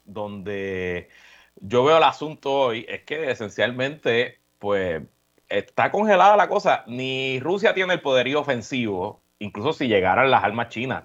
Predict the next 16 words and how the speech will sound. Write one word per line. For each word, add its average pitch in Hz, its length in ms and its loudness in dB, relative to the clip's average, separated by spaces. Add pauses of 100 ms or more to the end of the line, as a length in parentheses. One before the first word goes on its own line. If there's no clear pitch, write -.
Con 90 180 -10
todo 98 140 -4
eso, 120 180 -2
no 104 140 -2
creo 104 140 0
que 120 80 2
tenga 117 180 0
el 127 100 0
personal, 101 460 -4
los 110 120 -6
soldados 95 360 -2
suficientes 110 400 -8
para 90 260 -4
seguir 113 460 -6
tomando 107 340 -2
terreno. 107 400 -4